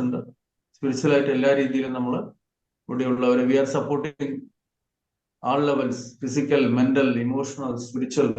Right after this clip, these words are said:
financial, everything. And we are connecting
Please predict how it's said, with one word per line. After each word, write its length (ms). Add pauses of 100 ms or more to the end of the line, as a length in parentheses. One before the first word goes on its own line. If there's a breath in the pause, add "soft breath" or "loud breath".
(100)
financial, 500 (1200)
everything. 400 (220)
And 100 (100)
we 100
are 120
connecting 360